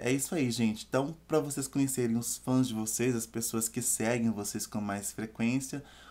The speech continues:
utilizem essa opção. Vocês vão ter oportunidade também de conhecer os canais dessas pessoas.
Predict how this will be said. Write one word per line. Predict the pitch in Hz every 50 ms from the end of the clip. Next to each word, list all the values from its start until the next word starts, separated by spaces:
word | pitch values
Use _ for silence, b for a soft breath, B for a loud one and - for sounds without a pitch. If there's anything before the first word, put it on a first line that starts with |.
| B B
utilizem | - 143 - - 147 143 151 160 170 160 160 165 160 156 B B B B B
essa | - 143 139 - - 139
opção. | 139 139 - - - - - 143 139 139
Vocês | 127 127 127 113 113 110
vão | 131 131 135
ter | 131 131 - - 139
oportunidade | 135 135 131 131 - - 131 127 117 113 117 120 127 127 117 -
também | - 143 131 131 131 147 139
de | 131 151
conhecer | - - 175 185 180 - - - 202
os | 220 226
canais | - - 156 139 131 123 113
dessas | 113 117 117 117 113 -
pessoas. | - - 113 117 - - 113 101 92 92 92 - - -